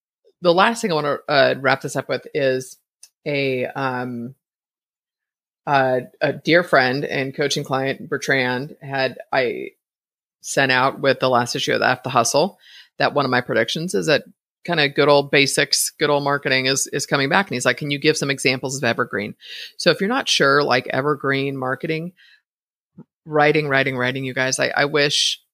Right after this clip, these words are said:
I had grasped this earlier. And I know we live in a video world, so I'm not saying video doesn't matter. But if you can get good at writing, study copy, you don't have to want to be a writer, but you have to be able to convey your message or hire a really good writer.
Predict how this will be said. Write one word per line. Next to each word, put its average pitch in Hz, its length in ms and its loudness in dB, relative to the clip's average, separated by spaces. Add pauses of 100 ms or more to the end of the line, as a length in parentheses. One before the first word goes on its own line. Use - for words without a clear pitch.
(280)
I 156 60 2
had 170 200 -4
grasped 131 420 -2
this 143 220 -2
earlier. 151 580 2
And 147 100 0
I 147 60 4
know 147 140 2
we 165 100 0
live 156 180 4
in 147 60 2
a 139 60 -2
video 143 260 4
world, 127 280 -2
so - 80 -4
I'm 135 100 0
not 139 200 4
saying 135 240 0
video 127 220 2
doesn't 123 220 -2
matter. 123 280 -4 (460)
But 147 100 2
if 143 140 0
you 175 220 0
can 180 320 0
get 147 340 0
good 139 340 -2
at 131 220 -2
writing, 127 460 -8 (440)
study 165 540 0
copy, 139 640 0 (180)
you 196 100 2
don't 226 160 4
have 208 280 2
to 165 100 4
want 143 280 2
to 151 120 -4
be 143 220 2
a 190 60 2
writer, 277 420 0 (400)
but - 160 -2
you 180 80 0
have - 340 0
to 214 80 2
be 170 100 0
able 165 120 -2
to 156 60 0
convey 143 300 -2
your 127 100 0
message 123 540 -2 (140)
or 196 240 -2 (540)
hire 135 440 0
a 147 80 -8
really 135 260 -4
good 139 120 -6
writer. 143 320 -4